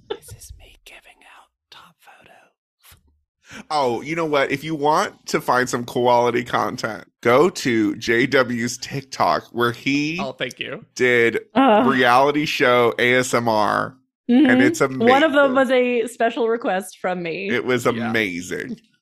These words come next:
Speaker 1: I'll need to upload more of them because I filmed them for a source and now I can release them to the greater world. Uh, I was originally very, very fortunate to be paid, but I took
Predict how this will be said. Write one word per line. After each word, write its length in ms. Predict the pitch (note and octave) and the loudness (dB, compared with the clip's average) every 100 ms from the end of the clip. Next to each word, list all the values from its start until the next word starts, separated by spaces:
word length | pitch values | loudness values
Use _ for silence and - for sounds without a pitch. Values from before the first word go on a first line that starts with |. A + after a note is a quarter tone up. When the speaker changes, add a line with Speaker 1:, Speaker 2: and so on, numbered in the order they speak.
| _ | _
Speaker 1:
I'll 100 | F3+ | 2
need 180 | G3+ G#3+ | 2 0
to 60 | G#3+ | 0
upload 400 | D#3 D3+ C#3 B2+ | -2 0 -2 -2
more 200 | B2+ B2 | -4 -6
of 60 | B2+ | -6
them 140 | B2 | -6
because 240 | B2+ C#3 C3+ | -8 -6 -6
I 60 | |
filmed 280 | C3 C3 C3+ | -4 -6 -4
them 140 | C3+ | -6
for 240 | B2 C3 B2 | -6 -4 -4
a 100 | A#2 | -6
source 400 | - A#2+ A#2 B2+ | -8 -8 -6 -6
and 60 | |
now 120 | A#2+ A2+ | -2 -2
I 60 | |
can 240 | A#2 A#2+ - | -4 -8 -8
release 360 | A#2+ A2+ A2+ | -8 -8 -10
them 200 | - A2+ A2 | -8 -10 -8
to 100 | A2 | -12
the 80 | |
greater 340 | G#2 A#2 G#2 G#2 | -10 -6 -6 -6
world. 440 | G2+ G2+ G#2+ A#2+ B2 | -10 -10 -8 -8 -8
Uh, 220 | A#2+ A2 A#2+ | -10 -8 -6
I 100 | A#2 | -8
was 180 | A2+ - | -8 -12
originally 580 | A2+ A2 B2 A2+ A2+ - _ | -12 -12 -14 -14 -16 -20 _
very, 540 | C#3 C#3 D#3+ D#3 D3 B2+ | -18 -6 -2 0 0 -4
very 240 | - B2 A#2+ | -10 -12 -8
fortunate 340 | C3 A#2 A#2+ | -10 -10 -12
to 80 | C3 | -10
be 140 | C3 | -12
paid, 480 | - D#3+ B2+ B2 - | -10 -6 -4 -6 -8
but 100 | C#3 | -4
I 100 | B2 | -4
took 360 | B2 - C#3+ | -4 -6 -8